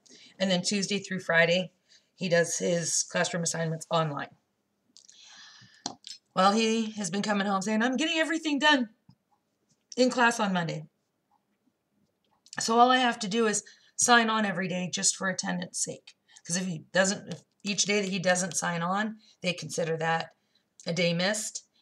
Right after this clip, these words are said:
And each day missed that's not made up in that same week equals five days missed of school. So he signs on just long enough for it to register that he signed on, and then he logs off and he doesn't do anything else.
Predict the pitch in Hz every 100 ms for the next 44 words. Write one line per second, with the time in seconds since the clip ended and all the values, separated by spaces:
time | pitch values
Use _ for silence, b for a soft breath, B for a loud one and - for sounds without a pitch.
0 | _ 175 170 185 185 - 180 175 175 175
1 | 196 - - 160 - 175 180 180 175 175
2 | - 180 170 170 - - 180 180 175 180
3 | 196 - b b _ 196 - 170 - -
4 | 147 185 151 151 - - - 165 - 196
5 | - - _ _ _ _ _ _ B B
6 | B B B B _ _ _ _ _ _
7 | _ _ - - 285 269 269 247 B B
8 | B 214 214 254 240 233 214 - 254 254
9 | 226 214 214 208 202 202 - _ _ _
10 | _ 202 190 185 190 185 - - 190 170
11 | 170 - 175 180 180 165 170 165 165 165
12 | 165 180 175 - 165 160 160 160 160 160
13 | - 165 151 - -